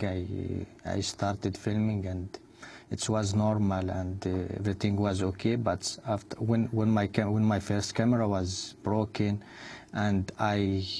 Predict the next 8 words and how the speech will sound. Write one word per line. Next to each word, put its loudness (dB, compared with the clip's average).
I 0
was 2
injured 2
few 4
times, 0
so -2
my 2
wife -2